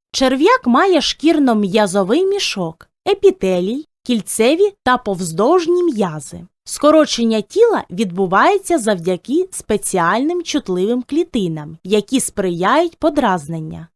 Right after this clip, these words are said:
Це і буде реакція на дотик пінцету, примітивний рефлекс на подразнення.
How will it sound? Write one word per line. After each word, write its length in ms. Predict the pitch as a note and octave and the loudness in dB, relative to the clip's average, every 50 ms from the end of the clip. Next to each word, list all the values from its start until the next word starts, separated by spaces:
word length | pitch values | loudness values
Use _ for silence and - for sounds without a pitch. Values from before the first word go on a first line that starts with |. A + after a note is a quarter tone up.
| _ _ | _ _
Це 320 | - - - E4 G#4+ G#4 G4 | -6 0 0 0 0 0 0
і 100 | - F#4 | 0 0
буде 460 | F4 C#4 B3+ A#3 G3 E3 F#3+ F#3 F#3 | 0 2 0 0 0 0 0 0 2
реакція 580 | F#3 G3 G#3 C#4 G4 - - - - F#4+ F#4+ F#4 | 2 4 4 2 2 0 -6 -4 0 0 2 2
на 160 | E4+ D#4 A#3 | 2 2 0
дотик 400 | F3+ D#3+ F#3 G#3 A3+ - C#4 - _ | 0 0 -2 -4 -2 -4 -6 -8 _
пінцету, 760 | - D#4 E4 E4+ - - - G#3 E3+ D3+ _ _ F3 E3+ E3+ _ _ _ | -4 -2 -2 -2 -4 -4 -4 -4 -4 -4 _ _ -16 -16 -16 _ _ _
примітивний 720 | - A#3 B3+ C4 D4 D#4 - - D4+ B3 A3 G#3 G3+ G3+ G3 | 2 2 4 4 4 4 4 4 4 4 4 2 2 2 2
рефлекс 640 | G3 G3+ - _ - A3+ D4+ G#4+ - - - - - - | 0 -2 -4 _ 0 0 0 0 -2 -6 -14 -14 -8 -4
на 140 | G#3+ C#4 E4+ | -2 -2 0
подразнення. 880 | - G#4 G4 D#4 B3 G3 F3 E3+ D3+ - E3+ D#3+ D#3 D#3 D#3 D#3+ E3 | 0 -4 -2 0 -2 -2 -2 -4 -6 -8 -10 -10 -8 -10 -12 -16 -18